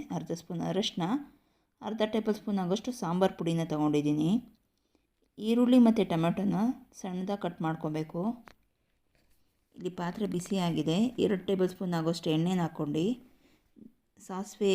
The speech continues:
ಎಲ್ಲ ಸೇರಿಸ್ಕೊಂಡು, ಉದ್ದಿನಬೇಳೆನ ಹಾಕ್ಕೊಂಡು ಈ ಥರ ಫ್ರೈ ಮಾಡ್ಕೊತೀನಿ. ಇವಾಗ ನಾನು ಜೀರಿಗೆನ ಸೇರಿಸ್ಕೊತೀನಿ. ಜೀರಿಗೆನ ಸೇರಿಸ್ಕೊಂಡು ಅದು ಕೂಡ ಸ್ವಲ್ಪ ಹೊತ್ತು ಫ್ರೈ ಮಾಡ್ಕೊಂಡು, ಈರುಳ್ಳಿ, ಬೆಳ್ಳುಳ್ಳಿ,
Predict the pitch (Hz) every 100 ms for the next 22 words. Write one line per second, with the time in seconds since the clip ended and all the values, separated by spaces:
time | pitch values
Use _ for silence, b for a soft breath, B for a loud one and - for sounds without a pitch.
0 | 175 170 170 175 165 - 147 156 214 175
1 | 180 175 160 160 156 156 160 160 277 -
2 | - _ _ _ _ _ _ - 175 170
3 | 170 - 160 185 175 - 156 165 170 196
4 | 254 - _ _ _ _ _ _ _ _
5 | _ _ _ _ _ _ _ - 208 208
6 | 208 233 220 170 185 180 175 170 170 156
7 | - 151 147 147 175 240 - _ _ _
8 | _ _ _ _ _ _ _ _ _ _
9 | _ _ _ _ _ _ _ _ _ _
10 | - 175 196 196 190 190 185 170 - 165
11 | 160 170 175 170 170 170 156 - 165 170
12 | 170 202 156 156 160 269 - _ _ _
13 | _ _ _ _ _ _ - 190 185 175
14 | 170 175 165 160 165 160 160